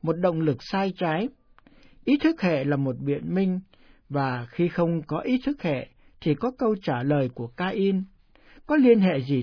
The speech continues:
tới tôi đâu? Tôi đâu có phải là người canh giữ em tôi. Chiến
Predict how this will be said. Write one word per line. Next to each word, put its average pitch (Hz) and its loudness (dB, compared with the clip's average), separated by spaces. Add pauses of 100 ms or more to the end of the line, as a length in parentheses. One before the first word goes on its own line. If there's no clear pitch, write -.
tới 208 -6
tôi 202 0
đâu? 208 0 (760)
Tôi 247 4
đâu 247 8
có 320 0
phải 156 0
là 143 2
người 147 2
canh 208 -2
giữ 190 -2
em 196 -2
tôi. 202 -4 (1080)
Chiến 208 4